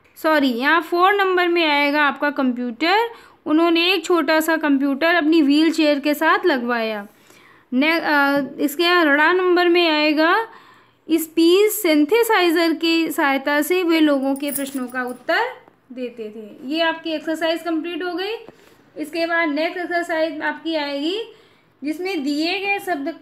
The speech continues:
व प्रत्यय जोड़कर नए शब्द बनाइए। कल्पना प्लस इक जोड़ देंगे तो हो जाएगा काल्पनिक, विज्ञान प्लस इक जोड़ेंगे वैज्ञानिक हो जाएगा,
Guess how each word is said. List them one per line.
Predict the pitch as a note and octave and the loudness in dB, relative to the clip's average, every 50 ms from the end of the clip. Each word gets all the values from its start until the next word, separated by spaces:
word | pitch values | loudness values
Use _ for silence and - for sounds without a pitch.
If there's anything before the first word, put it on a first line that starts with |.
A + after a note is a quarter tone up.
| - C4+ | -14 -8
व | C#4 D4+ D#4 E4 F4+ | -6 -4 -2 -2 -2
प्रत्यय | F4+ F4 E4 D#4 - - - E4 E4 E4 | -4 -4 -8 -10 -10 -8 -8 -6 -6 -4
जोड़कर | C#4 D#4 D4 D4 C#4+ C#4+ - D#4+ E4 F4+ F4 | -4 -4 -4 -4 -4 -4 -4 -4 -4 -2 -2
नए | D#4 C#4 C4+ C#4 | -4 -6 -6 -8
शब्द | C4+ D#4 D4+ C#4+ C4+ C#4 | -6 -8 -8 -8 -8 -10
बनाइए। | F#4+ E4+ D#4+ C4 B3 A#3 A3 G#3 G3+ G3+ G3 G#3 - - - _ _ _ _ _ _ _ _ _ - | -8 -6 -6 -6 -6 -8 -10 -12 -14 -16 -16 -18 -20 -20 -20 _ _ _ _ _ _ _ _ _ -4
कल्पना | C#4+ C#4 C#4+ C#4 C#4+ D4+ D4+ D#4+ F4 F#4+ | 0 0 0 -2 -4 -6 -4 -2 -2 -4
प्लस | F#4+ F#4+ F#4+ F#4+ F#4 F#4 - - | -4 -4 -6 -6 -6 -8 -10 -10
इक | D4+ E4+ F4+ F#4 - - - - _ _ _ _ _ _ _ A3 | -10 -8 -8 -10 -14 -18 -20 -20 _ _ _ _ _ _ _ -10
जोड़ | C4 D4 D#4+ E4+ F4 | -6 -4 -4 -2 -4
देंगे | F4 F#4 F4 F4 E4+ E4+ F4 F4 | -4 -4 -4 -4 -4 -6 -6 -8
तो | F4 F4 | -8 -6
हो | E4+ D#4 C#4 C#4 | -4 -2 -2 -2
जाएगा | C#4+ C#4 C#4 C4+ C#4 C#4+ C#4+ | -2 -4 -6 -4 -2 -2 -4
काल्पनिक, | C#4+ C#4 C#4 C4 B3+ B3+ B3+ C4 C#4 C#4 D#4 F#4 A4 A4 G#4+ - - - _ _ _ _ _ - | -4 -4 -6 -6 -6 -6 -8 -8 -6 -4 -4 -4 -4 -8 -10 -16 -20 -20 _ _ _ _ _ -12
विज्ञान | A#3+ C#4+ C4 A#3+ B3+ D4+ D4+ D#4+ F4+ F#4+ | -12 -10 -8 -4 -2 0 0 0 0 -2
प्लस | F#4 F#4 F4+ F#4+ F#4+ F#4+ F#4 - | -4 -6 -4 -4 -4 -4 -6 -8
इक | E4+ E4+ F4 C#4+ | -8 -8 -6 -6
जोड़ेंगे | C#4 E4 D#4+ D#4 D#4 D#4+ E4 E4 E4 F4 F4+ F4+ | -4 -4 -4 -4 -2 -2 -2 -2 -4 -4 -6 -8
वैज्ञानिक | D4 C#4 C#4 C4+ B3+ A#3+ A#3 B3+ B3 A#3+ A#3+ B3 B3+ D4 D#4+ D#4+ | -6 -6 -6 -6 -6 -8 -8 -8 -8 -8 -6 -4 -4 -4 -6 -6
हो | F4 E4+ E4+ | -4 -6 -4
जाएगा, | D#4+ E4+ E4 E4 E4+ F4 E4 F#4 G4 G#4 | -2 -2 -2 0 -2 -2 -2 -2 0 -2